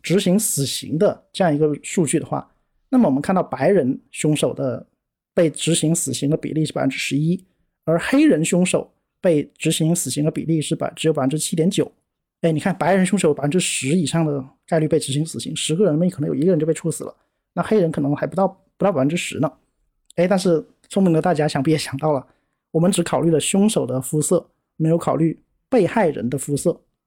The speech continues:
所以，呃，具体的数字很复杂，就不展开讲了。但是说一个很直观的结论，就是如果当被害人是白人的时候，这个时候如果凶手是黑人，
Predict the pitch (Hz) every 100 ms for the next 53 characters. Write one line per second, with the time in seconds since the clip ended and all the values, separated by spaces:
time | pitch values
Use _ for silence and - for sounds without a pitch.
0 | _ _ 190 196 147 - - 156 - -
1 | 294 156 143 196 190 135 196 143 - 165
2 | 175 160 147 - 147 180 170 139 - -
3 | 175 170 151 - 180 165 185 139 139 -
4 | 160 160 139 - 151 147 - 147 - _
5 | _ _ - 208 220 160 170 - 190 -
6 | 156 - - - - 180 185 131 - 135
7 | 143 - _ _ _ - 226 147 165 160
8 | 175 - 180 180 131 - 180 180